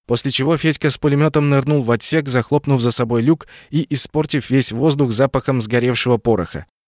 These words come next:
«Ушли!» — объявил он, после чего спросил меня: «Вован, ты таких уже видел?» «Не, впервые», честно признался я, снимая с себя очередной слой солдатского белья. «Вот и я впервые. Замаешься, пока убьешь.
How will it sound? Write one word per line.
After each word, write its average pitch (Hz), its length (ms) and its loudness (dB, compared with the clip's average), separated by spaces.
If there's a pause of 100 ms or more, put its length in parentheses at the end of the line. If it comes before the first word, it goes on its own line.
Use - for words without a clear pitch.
(320)
«Ушли!» — 247 720 2
объявил 135 480 0
он, 156 200 2
после 151 300 2
чего 143 240 2
спросил 143 460 0
меня: 104 320 0 (320)
«Вован, 160 400 2
ты 156 120 0
таких 208 360 -2
уже 185 180 4
видел?» 208 360 0 (340)
«Не, 135 340 2
впервые», 160 540 0
честно 127 400 -2
признался 120 520 0
я, 123 180 0
снимая 120 380 0
с - 60 0
себя 110 220 0
очередной 110 520 0
слой 120 280 0
солдатского 107 600 0
белья. 101 400 0 (400)
«Вот 185 200 2
и 208 80 4
я 175 180 4
впервые. 120 500 -4 (240)
Замаешься, 170 640 2
пока 147 260 2
убьешь. 131 480 0